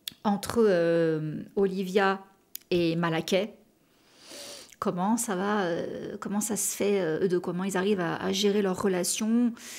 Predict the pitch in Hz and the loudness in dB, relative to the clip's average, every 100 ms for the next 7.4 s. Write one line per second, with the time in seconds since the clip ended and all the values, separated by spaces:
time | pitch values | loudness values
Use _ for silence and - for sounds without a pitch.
0 | - - - - - 214 - 160 165 208 | -16 -20 -10 -4 -2 -2 0 0 2 2
1 | 240 - - 294 277 247 - 311 392 - | 4 2 2 2 0 -2 4 6 6 4
2 | - - - - - - _ 233 240 - | -16 -20 -20 -20 -20 -20 _ 2 2 2
3 | 254 - 214 - 190 185 185 180 165 170 | -2 -2 -4 -4 0 4 4 4 4 4
4 | 208 - 240 226 247 233 214 202 202 214 | 4 2 2 4 4 2 0 2 4 4
5 | 170 - - _ _ _ _ - - 160 | 0 -6 -16 _ _ _ _ -14 -6 -2
6 | 156 151 147 143 143 - - - - - | -2 -2 -2 -4 -4 -6 -10 -6 -4 0
7 | 233 - - 294 | 0 2 6 8